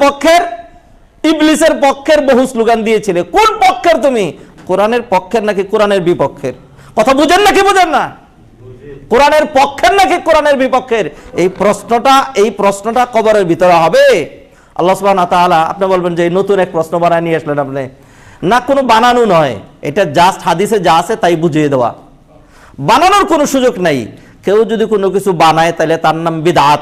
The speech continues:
এটা শরীয়তে অ্যাকসেপ্টেড হবে না, এটা প্রত্যাখ্যাত হবে। কবরে কেউ যখন মারা যাবে, তার যে রূহটা,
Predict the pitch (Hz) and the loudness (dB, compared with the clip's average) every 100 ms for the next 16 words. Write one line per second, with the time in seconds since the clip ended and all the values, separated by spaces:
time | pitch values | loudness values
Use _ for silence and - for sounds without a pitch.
0 | - - - - 165 233 - 247 247 302 | -6 -20 -14 -6 -2 -2 -2 0 2 2
1 | 302 294 277 254 - 247 214 185 185 160 | 2 0 0 -4 -4 -4 -2 -2 0 -2
2 | 117 - - - 170 202 220 220 - 233 | -4 -10 -18 -10 -6 -4 -4 -6 -6 -6
3 | - 214 202 170 165 160 113 - - - | -2 0 2 2 0 -2 -6 -12 -20 -20
4 | - _ 196 220 240 240 240 196 185 190 | -20 _ -2 2 2 0 0 -2 0 0
5 | 190 185 180 185 170 170 190 175 165 151 | -2 0 0 0 0 -2 -2 0 0 2
6 | 175 175 165 180 175 180 139 - | 0 2 2 0 0 2 2 0